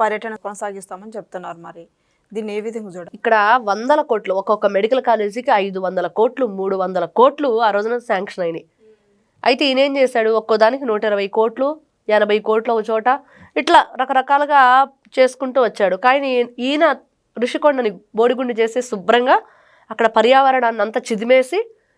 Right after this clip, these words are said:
Speaker 2: ఆ గ్రీనరీ అంతా లేకుండా చేసి, ఈయన కట్టుకున్న ఆ ప్యాలెస్కి అక్షరాల ఐదు వందల కోట్లు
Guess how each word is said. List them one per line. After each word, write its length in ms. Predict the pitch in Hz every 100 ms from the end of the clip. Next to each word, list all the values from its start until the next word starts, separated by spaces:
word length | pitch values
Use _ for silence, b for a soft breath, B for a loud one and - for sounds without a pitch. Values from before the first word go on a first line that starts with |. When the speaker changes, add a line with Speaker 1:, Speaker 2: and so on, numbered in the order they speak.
| _ -
Speaker 2:
ఆ 40 |
గ్రీనరీ 460 | 214 208 233 254 262
అంతా 200 | 240 226
లేకుండా 400 | 202 226 262 254
చేసి, 280 | 240 247 285
ఈయన 300 | 233 254 277
కట్టుకున్న 420 | 262 254 277 269
ఆ 60 | 233
ప్యాలెస్కి 680 | 226 226 247 254 277 480 - _ _ -
అక్షరాల 580 | 214 - 294 277 240 247
ఐదు 280 | 233 202
వందల 260 | 185 185 175
కోట్లు 420 | 165 196 196 185